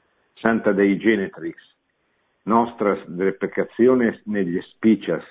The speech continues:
in necessitatibus nostris, sed a periculis cuntis libera nos semper, Virgo gloriosa et benedicta. È una preghiera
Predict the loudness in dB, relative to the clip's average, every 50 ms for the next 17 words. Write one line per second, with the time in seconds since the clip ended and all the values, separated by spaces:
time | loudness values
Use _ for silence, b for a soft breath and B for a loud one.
0 | -20 -14 -10 -6 -4 -2 -2 -2 -2 -2 -2 -2 -2 -6 -8 -2 0 0 0 0
1 | -2 -4 -6 -6 -4 -4 -6 -6 -6 -8 -8 -6 -6 -8 -8 -12 _ -16 -16 -16
2 | -16 -20 _ _ _ _ _ _ _ _ _ _ _ _ _ _ _ _ _ _
3 | -2 0 0 2 0 0 0 2 2 2 2 2 0 0 2 2 0 0 -2 0
4 | 0 2 2 2 2 2 2 2 2 -2 -2 2 2 4 4 4 4 4 2 2
5 | 0 -2 -4 -8 -6 -4 -4 -4 -6 -8 -6 -6 -6 -6 -6 -10 -8 -6 -6 -4
6 | -2 0 2 4 4 4 2 -2 -4 -6 -6 -4 -2 0 0 2 2 0 -2 -4
7 | -6 -10 -12 -10 -10 -10 -8 -10 -12 -10 -10 -12 -10 -10 -10 -10 -10 -10 -12 -14
8 | -14 _ _ _ -20 -8 -4 -2 -2 -2 -2 0 0 0 2 0 0 2 2 2
9 | 2 0 -2 -6